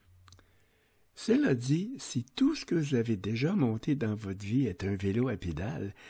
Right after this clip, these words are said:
et que vous sautez sur n'importe quel vélo électrique et que vous ignorez tout ce que j'ai dit dans cette série de vidéos, il y a de fortes chances que vous soyez satisfait de votre achat parce que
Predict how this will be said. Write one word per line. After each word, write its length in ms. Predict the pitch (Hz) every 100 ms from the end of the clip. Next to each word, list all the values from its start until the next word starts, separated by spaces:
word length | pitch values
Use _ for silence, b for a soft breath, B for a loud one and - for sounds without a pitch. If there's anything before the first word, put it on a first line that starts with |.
| B B
et 160 | 208 233
que 140 | 151
vous 180 | 139 135
sautez 460 | 135 170 175 214
sur 260 | 226 208 196
n'importe 640 | 170 202 220 220 - 180
quel 260 | - 185 170
vélo 340 | 151 139 156
électrique 720 | 143 120 117 - 139 131 131 - B B B
et 220 | - 240 262
que 140 | -
vous 300 | 127 131 156
ignorez 520 | 190 165 165 175 208 -
tout 260 | 233 269 262
ce 120 | -
que 140 | 190
j'ai 260 | 160 147 143
dit 240 | 123 139
dans 160 | 120 104
cette 240 | - 117
série 420 | - 123 110 123
de 80 | 123
vidéos, 560 | 104 104 104 98 120 139 - B B B B
il 220 | - 123
y 60 | 131
a 60 | 165
de 140 | 104
fortes 440 | 107 226 247 254
chances 480 | 233 214 202 220 - B B
que 120 | -
vous 100 | 127
soyez 380 | 123 - 127 131
satisfait 600 | - 135 123 - - 160
de 60 | 139
votre 320 | 113 - 107
achat 340 | 95 - 139 139
parce 300 | 127 - -
que 260 | - 208